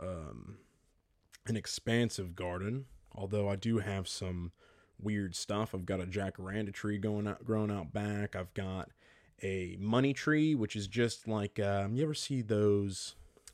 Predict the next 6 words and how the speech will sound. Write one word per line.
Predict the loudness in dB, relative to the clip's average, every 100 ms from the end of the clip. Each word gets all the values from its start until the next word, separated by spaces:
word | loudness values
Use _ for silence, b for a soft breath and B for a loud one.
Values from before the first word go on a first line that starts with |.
| -10
succulents | -6 -4 -4 -2 -2 -4 -6 -8 -4
that | -4 -4 -6
have | -6 -4 -6 -2
real | 4 4
thick | 4 -6 0 2 2
stalk | -4 -6 0 0 0 -4 -18